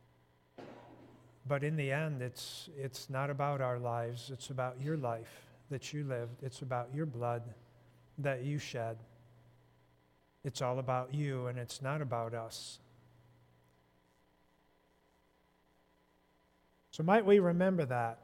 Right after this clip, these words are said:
as we seek to live lives that please you, as we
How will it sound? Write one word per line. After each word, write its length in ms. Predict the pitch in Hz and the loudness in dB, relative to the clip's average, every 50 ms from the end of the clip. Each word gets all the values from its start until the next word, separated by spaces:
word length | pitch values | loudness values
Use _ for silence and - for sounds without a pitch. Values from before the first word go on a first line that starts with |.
| - - - - - - - - - - _ _ _ _ _ _ _ _ _ _ _ _ _ _ _ _ _ _ - | -20 -20 -20 -20 -20 -20 -20 -20 -20 -20 _ _ _ _ _ _ _ _ _ _ _ _ _ _ _ _ _ _ -4
as 200 | - 143 131 - | -2 -2 -2 0
we 320 | 135 135 131 131 131 113 90 - - - - - - - - - - | -2 -2 -2 -2 -4 -6 -8 -12 -18 -20 -20 -20 -20 -20 -20 -20 -14
seek 320 | - - - 180 170 - - | -8 0 4 4 4 4 4
to 80 | 165 156 | 4 8
live 240 | 165 170 165 156 | 10 10 10 10
lives 380 | 170 185 190 190 190 185 170 - | 12 12 12 12 12 12 8 6
that 140 | 165 143 - | 2 0 2
please 400 | - 196 202 202 202 185 143 175 | 10 12 12 12 12 8 8 10
you, 220 | 196 185 185 180 | 10 10 12 10
as 240 | 175 156 147 127 - | 10 8 6 2 0
we 300 | 147 143 139 139 131 | -2 -2 -2 -2 -4